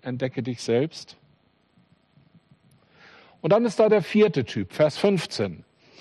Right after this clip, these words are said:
Aber dann gibt es auch Menschen, die sind wie der fruchtbare Boden, auf den die Saat fällt. Sie hören Gottes Botschaft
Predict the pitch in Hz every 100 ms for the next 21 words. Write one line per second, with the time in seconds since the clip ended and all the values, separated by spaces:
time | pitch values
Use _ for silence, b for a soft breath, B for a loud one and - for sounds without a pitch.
0 | B B - 151 165 196 220 226 - 202
1 | 202 151 170 208 - 202 180 170 190 180
2 | 190 185 - 202 196 - 185 180 180 151
3 | 131 107 98 - 101 - 110 104 104 113
4 | 92 - - 85 90 - b b b _
5 | 135 110 165 196 202 185 190 175 - 175
6 | 185 - 180 - -